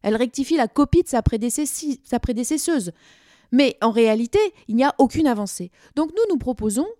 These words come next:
quatre milliards d'euros de plus pour le système des bourses, pour faire en sorte que plus aucun étudiant ou étudiante n'ait besoin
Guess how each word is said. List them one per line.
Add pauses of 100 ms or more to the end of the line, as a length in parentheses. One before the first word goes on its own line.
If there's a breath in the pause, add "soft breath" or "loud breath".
(240)
quatre
milliards
d'euros
de
plus
pour
le
système
des
bourses, (200)
pour
faire
en
sorte
que
plus
aucun
étudiant (100)
ou
étudiante
n'ait
besoin